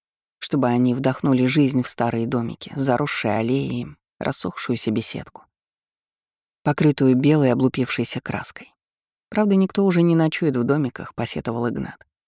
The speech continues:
Оценив состояние комнат, все просто ставят свои палатки на голой земле.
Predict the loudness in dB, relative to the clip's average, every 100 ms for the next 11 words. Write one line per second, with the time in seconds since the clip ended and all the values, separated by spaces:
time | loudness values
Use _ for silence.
0 | _ _ _ _ _ _ -10 -2 2 2
1 | 2 -4 0 2 4 4 2 2 4 4
2 | 2 -2 -4 -4 -6 -4 -4 -2 0 0
3 | 0 0 0 0 0 -2 -2 -2 -2 0
4 | 0 0 0 -2 -6 -8 -14